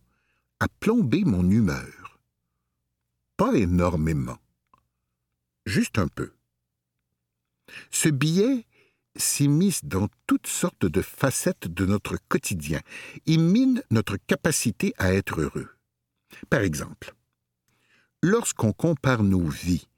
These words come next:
à celles de gens qui ont vécu il y a cinquante ou cent ans, on réalise qu'on vit dans une période d'abondance si totale et extrême qu'elle serait impossible à imaginer par nos ancêtres.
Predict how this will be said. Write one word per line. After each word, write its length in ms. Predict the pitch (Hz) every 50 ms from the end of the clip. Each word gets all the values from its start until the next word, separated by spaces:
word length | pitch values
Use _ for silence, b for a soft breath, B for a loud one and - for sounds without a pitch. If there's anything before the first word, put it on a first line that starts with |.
| b b b b b b
à 120 | b 113
celles 340 | 101 - - - 143 135 110
de 140 | 85 90 82
gens 300 | 80 82 104 127 135 113
qui 200 | - - - 87
ont 80 | 82
vécu 480 | 80 78 87 82 - - - 117 98 - -
il 160 | - 78 76
y 80 | 76 76
a 80 | 71 -
cinquante 580 | - - 95 80 - - - 107 87 - -
ou 60 | -
cent 380 | 131 - - 110 107 107 - -
ans, 160 | 170 180 156 - _ _ _ _ _ _ _ _ _ _ _ B B B B B B B
on 140 | B 151 202
réalise 680 | 220 202 151 120 98 82 76 69 69 78 104 160 180 - - B B B B
qu'on 160 | - 220 226
vit 280 | 202 190 233 269 285 254
dans 180 | 185 135 117
une 200 | 101 95 92 92
période 500 | - - 95 82 - 87 90 87 85 78
d'abondance 920 | 65 73 71 - 123 143 185 151 120 107 95 82 101 104 101 92 - - 98
si 320 | - - - - - 156 - _ -
totale 580 | - 214 - _ - 120 90 76 73 67 - - _ -
et 160 | 202 202 -
extrême 500 | - 87 - - - - 180 202 180 143 - B B B B B B B
qu'elle 180 | - 190 202
serait 320 | 185 - - 202 196 - 190
impossible 760 | 208 247 226 - 185 170 - - - - 175 185 175 147 123
à 80 | 110 107
imaginer 760 | 107 107 110 123 127 117 107 90 95 107 107 104 117 139 135
par 220 | - - 92 78
nos 240 | 80 87 90 90 78
ancêtres. 720 | 73 76 73 - - - - - - - - - - _